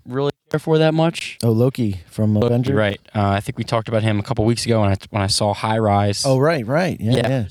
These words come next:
Speaker 2: yeah.
Speaker 1: Uh, that's, I just don't like him. I don't,
Speaker 2: Hmm.
Speaker 1: I don't know what the deal is. Uh, Jessica Chastain and Charlie Hunnam, who is, like, a Guillermo del Toro, like, guy now. He's in all his movies now.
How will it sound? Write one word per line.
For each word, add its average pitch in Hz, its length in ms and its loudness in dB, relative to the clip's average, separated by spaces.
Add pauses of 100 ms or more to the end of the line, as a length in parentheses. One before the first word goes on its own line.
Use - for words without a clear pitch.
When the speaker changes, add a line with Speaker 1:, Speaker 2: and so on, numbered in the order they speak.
(120)
Speaker 2:
yeah. - 60 -4 (220)
Speaker 1:
Uh, 143 60 0
that's, - 380 -10
I - 120 -12
just 123 160 -4
don't 139 140 0
like 123 180 0
him. - 180 -8 (120)
I - 40 -12
don't, 135 80 -4
Speaker 2:
Hmm. 117 40 -2
Speaker 1:
I 110 40 -2
don't 92 80 -6
know - 160 -20
what - 220 -20
the 113 60 -10
deal 110 100 -12
is. - 200 -16 (380)
Uh, 113 140 -2
Jessica 147 320 -2
Chastain 131 640 -2
and 113 120 -4
Charlie 131 360 -2
Hunnam, 107 400 -2 (640)
who 131 320 2
is, 120 140 2
like, 110 120 0
a 107 40 -2
Guillermo 120 360 0
del 113 160 0
Toro, 113 440 0
like, 98 380 -4
guy 107 240 -2
now. 101 220 -10
He's 113 200 -4
in 101 80 -4
all 117 200 2
his 110 80 -2
movies 104 340 -2
now. - 320 -14